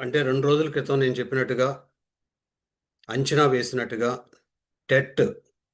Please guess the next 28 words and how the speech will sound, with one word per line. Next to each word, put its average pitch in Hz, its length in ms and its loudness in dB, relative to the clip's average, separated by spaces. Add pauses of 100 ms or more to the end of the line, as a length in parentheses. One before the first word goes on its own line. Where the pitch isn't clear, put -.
(580)
ఏర్పాటుకు 143 540 6
పరీక్షకు 131 420 2
సంబంధించి 120 720 -2
జీవో 123 360 2
విడుదలైంది. 113 520 2
అదే 127 160 4
జీవో 113 300 -2
ఎంఎస్ 104 340 -2
నెంబర్ 107 280 -2
థర్టీ 101 240 -4
సిక్స్ 101 360 -6
నిన్న 123 240 2
విడుదల 113 300 0
చేసింది 98 580 -6 (340)
డైరెక్టరేట్ 113 460 2
of 110 100 0
School 117 420 2
Education 101 440 -4
వాళ్ళు. - 200 -16 (1080)
So 190 200 8
ఇప్పుడు 202 220 8
ఇక్కడ 143 460 4 (460)
మనం 135 260 6
ప్రధానంగా 170 520 6
దృష్టిలో 143 380 2
పెట్టుకోవాల్సింది 120 720 -2
ఏంటి 117 260 -4
అంటే 104 380 -4